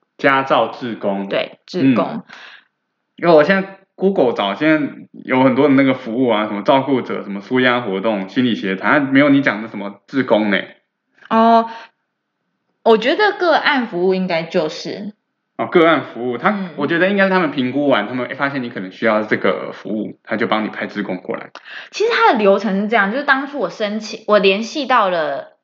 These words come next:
Speaker 2: 呃，因为我那时候接触的叫做真善美基金会，
Speaker 1: 嗯。
Speaker 2: 那我接，呃，他就是属于刚刚我说的
Speaker 1: 家照。
Speaker 2: 家照的其中的一个据点，
Speaker 1: 嗯。
Speaker 2: 呃，不是属于啊，就是家照承办给他的一个据点这样子，然后我就是联系真善美基金会。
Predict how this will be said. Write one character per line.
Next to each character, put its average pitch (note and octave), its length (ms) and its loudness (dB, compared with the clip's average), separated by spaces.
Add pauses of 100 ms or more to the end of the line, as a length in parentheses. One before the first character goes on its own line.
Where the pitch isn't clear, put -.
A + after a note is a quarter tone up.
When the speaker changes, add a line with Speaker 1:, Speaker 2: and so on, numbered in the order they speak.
(180)
Speaker 2:
呃， A3 100 2
因 A3 80 -4
为 D4+ 80 -2
我 G#3+ 60 0
那 G3+ 100 -6
时 A3 60 -4
候 G#3+ 40 0
接 G3 160 -6
触 G3 140 -6
的 F#3+ 60 0
叫 F#3+ 260 -2
做 F#3+ 120 4
真 F#3+ 260 0
善 F3+ 180 -6
美 B2 140 -14
基 - 180 -12
金 D#3 240 -10
会， - 280 -4 (140)
Speaker 1:
嗯。 A#2+ 140 0
Speaker 2:
那 A3 80 4
我 F#3+ 180 4 (140)
接， A3+ 400 -2
呃， G#3+ 100 -2
他 A#3 120 0
就 C#4 100 -4
是 C#4+ 140 -4
属 E3 240 -8
于 E3 360 -8 (140)
刚 G#3+ 140 0
刚 G#3+ 100 -2
我 F3+ 80 -4
说 F#3+ 220 2
的 D#3 320 2
Speaker 1:
家 A2 120 0
照。 - 120 0
Speaker 2:
家 G3 100 2
照 A3 100 0
的 F#3+ 100 0
其 F3 120 -12
中 F#3 140 -4
的 F#3 100 -2
一 F#3+ 80 -6
个 F3+ 100 -4
据 F3+ 200 -8
点， - 180 -12
Speaker 1:
嗯。 - 80 0
Speaker 2:
呃， - 0 -
不 G#3 100 -2
是 E4 60 0
属 F3 240 -6
于 D3+ 60 -2
啊， C#3+ 100 0
就 G3 140 -6
是 F#3+ 40 -4
家 G3+ 220 -2
照 F#3+ 540 0
承 G#3 240 -4
办 G3 160 -2
给 G#2+ 100 -12
他 E3+ 160 -8
的 D#3+ 80 -4
一 - 20 -10
个 D3+ 100 -10
据 - 260 -12
点 - 260 -10
这 - 60 -10
样 - 100 -6
子， - 100 -16
然 D#3+ 80 -2
后 F3+ 60 0
我 F3+ 60 2
就 F3+ 100 -8
是 F3+ 60 0
联 E3 160 -2
系 E3+ 220 -8
真 E3 200 -8
善 D3+ 140 -6
美 D3 100 -10
基 D#3 160 -12
金 D#3+ 160 -14
会。 E3+ 220 -8